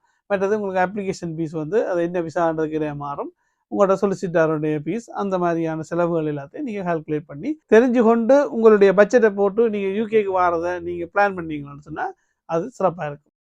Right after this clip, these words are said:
அடுத்தது நீங்க யூ கேக்கு வரைக்கும் முதல்ல மூன்றாவதா நீங்க தெரிஞ்சிருக்க வேண்டிய விஷயம்,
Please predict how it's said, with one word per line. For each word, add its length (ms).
அடுத்தது 540
நீங்க 200
யூ 140
கேக்கு 280
வரைக்கும் 400
முதல்ல 640
மூன்றாவதா 520
நீங்க 180
தெரிஞ்சிருக்க 480
வேண்டிய 260
விஷயம், 500